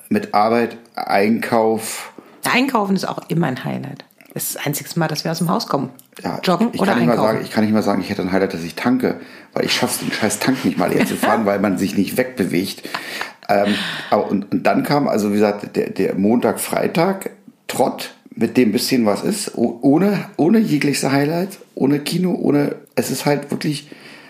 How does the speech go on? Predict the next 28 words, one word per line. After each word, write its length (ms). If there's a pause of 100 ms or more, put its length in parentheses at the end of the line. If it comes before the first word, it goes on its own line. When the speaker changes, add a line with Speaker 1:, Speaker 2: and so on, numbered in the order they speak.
(180)
Speaker 1:
aufstehen, 640 (400)
arbeiten, 920
irgendwann 240
einkaufen, 680
Abendessen 540
machen, 300
Tagesschau 460
gucken, 380 (360)
dann 460
whatever. 580 (540)
Und 180
dann, 160
sorry 280
Schatz, 340 (100)
es 160
ist 200
auch 280 (420)
nicht 300
wirklich 260
ein 160
Highlight 320
gewesen, 320
sondern 280
dann 220
ist 300
klar, 400 (320)
Samstag 580
früh 440